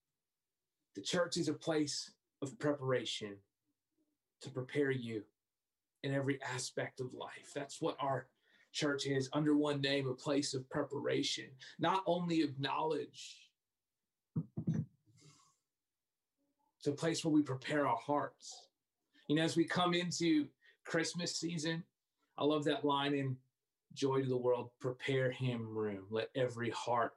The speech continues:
prepare him room." In this season, would you prepare him room? Would you surrender?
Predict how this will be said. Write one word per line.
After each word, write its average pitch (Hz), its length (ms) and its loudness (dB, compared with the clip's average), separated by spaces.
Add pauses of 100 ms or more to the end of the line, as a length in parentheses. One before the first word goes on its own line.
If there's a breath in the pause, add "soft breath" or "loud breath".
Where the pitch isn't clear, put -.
prepare 117 600 0 (380 soft breath)
him 110 520 0 (1080)
room." - 380 -2 (560)
In 127 180 2
this 127 220 2
season, 139 640 0 (2000)
would 123 200 0
you 131 140 2
prepare 123 800 0 (100)
him 123 500 0 (1800)
room? 143 420 2 (1700)
Would 127 200 2
you 127 120 4
surrender? 127 800 2